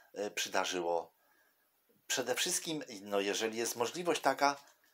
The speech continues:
postarać się rozluźnić całe ciało, tak? Wziąć szeroko,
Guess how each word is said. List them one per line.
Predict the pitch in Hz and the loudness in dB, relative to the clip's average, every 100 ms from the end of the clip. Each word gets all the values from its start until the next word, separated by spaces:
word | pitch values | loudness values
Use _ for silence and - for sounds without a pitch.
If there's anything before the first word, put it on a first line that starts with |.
| _ - | _ -2
postarać | 117 - 151 156 - | 0 4 6 6 6
się | - 139 135 131 - _ _ _ _ _ _ - | 2 4 2 0 -8 _ _ _ _ _ _ -8
rozluźnić | 110 113 98 139 131 123 - | -4 -2 0 0 0 -4 0
całe | 113 107 | 2 2
ciało, | - 117 92 76 - - - | 2 2 2 0 -8 -16 0
tak? | 131 - | 0 0
Wziąć | - 131 135 | -8 -2 0
szeroko, | - 127 117 123 120 120 127 | 2 2 4 4 4 2 2